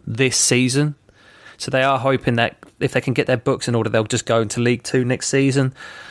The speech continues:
Um, hopefully they can get it all sorted. It would be a,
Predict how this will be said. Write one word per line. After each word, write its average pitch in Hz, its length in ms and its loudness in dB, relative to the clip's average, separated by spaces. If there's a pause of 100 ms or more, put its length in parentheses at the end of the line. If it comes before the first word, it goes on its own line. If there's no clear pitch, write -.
(140)
Um, 131 380 0 (440)
hopefully 156 440 -2
they 127 100 2
can 123 180 -2
get 117 200 0
it - 60 0
all 120 160 0
sorted. 113 600 -4 (680)
It 139 160 2
would 147 180 2
be 160 160 4
a, 135 80 2